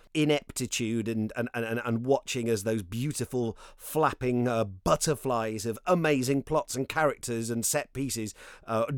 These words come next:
die one by one in front of you. You'll be fine, don't worry. You will cock it up to begin with, but, uh, cocking it up is a kind of wall of fire you have to march through to get to the other side of, "Oh, actually, this isn't that bad." Um,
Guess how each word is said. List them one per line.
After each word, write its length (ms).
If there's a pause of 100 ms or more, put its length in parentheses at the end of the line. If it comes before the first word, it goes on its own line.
die 320
one 380
by 160
one 180
in 80
front 260
of 80
you. 220
You'll 160
be 100
fine, 360
don't 160
worry. 320
You 160
will 260
cock 260
it 80
up 180
to 100
begin 280
with, 180 (340)
but, 140
uh, 180
cocking 380
it 100
up 260
is 140
a 220
kind 140
of 140
wall 260
of 100
fire 300
you 160
have 220
to 80
march 540
through 280 (300)
to 80
get 180
to 60
the 140
other 160
side 320
of, 120
"Oh, 380 (760)
actually, 320
this 160
isn't 160
that 180
bad." 260 (360)
Um, 280